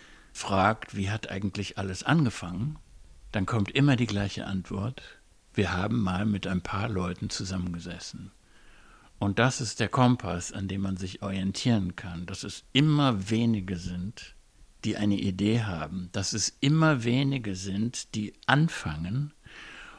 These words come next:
und dass aus dem Wenigen dann allmählich mehr wird und dann vergisst man, was der Anfang war. Aber es waren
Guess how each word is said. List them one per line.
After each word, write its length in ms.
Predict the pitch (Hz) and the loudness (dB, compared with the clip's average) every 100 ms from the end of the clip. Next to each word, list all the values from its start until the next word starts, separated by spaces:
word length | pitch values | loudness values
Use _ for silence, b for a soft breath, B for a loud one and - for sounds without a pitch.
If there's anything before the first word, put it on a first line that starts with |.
| B | B
und 280 | - 110 110 | 2 2 4
dass 360 | 113 107 - - | 4 4 0 2
aus 220 | 113 - | 2 2
dem 320 | 120 101 98 | 2 4 4
Wenigen 800 | 110 123 127 123 127 127 127 117 - | 6 6 6 4 4 4 4 0 -4
dann 300 | 117 113 117 | 2 4 4
allmählich 640 | - 110 110 113 117 107 110 | 2 2 4 4 4 2 2
mehr 420 | 113 139 143 95 | 4 6 4 2
wird 340 | 87 98 123 | 0 0 -2
und 120 | - | -2
dann 120 | 107 104 | -2 -2
vergisst 600 | - 107 170 185 - - | 0 6 6 6 -2 -4
man, 280 | 90 87 90 | -2 -2 0
was 220 | 95 - | -2 -2
der 160 | 92 | -4
Anfang 480 | 92 95 - 92 95 | -2 -4 -4 -6 -2
war. 160 | 113 117 | -2 -4
Aber 160 | 87 | -6
es 140 | 95 - | -8 -6
waren 220 | 92 | -6